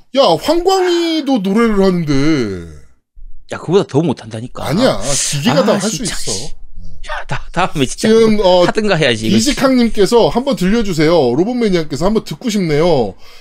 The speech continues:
Speaker 1: 방울토마토님 한번 해보세요. 일단 해보세요. 듣고 판단하겠습니다.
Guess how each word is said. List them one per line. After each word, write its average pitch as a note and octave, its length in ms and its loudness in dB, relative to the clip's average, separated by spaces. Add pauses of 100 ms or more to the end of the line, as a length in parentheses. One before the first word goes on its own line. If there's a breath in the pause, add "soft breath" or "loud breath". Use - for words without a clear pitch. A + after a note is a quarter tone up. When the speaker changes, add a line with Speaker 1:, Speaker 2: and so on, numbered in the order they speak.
(100 soft breath)
Speaker 1:
방울토마토님 A3 600 4
한번 C4+ 340 2
해보세요. G3 720 2 (280 soft breath)
일단 G#3+ 320 2
해보세요. G3 560 4
듣고 G#3+ 200 0
판단하겠습니다. D3+ 920 2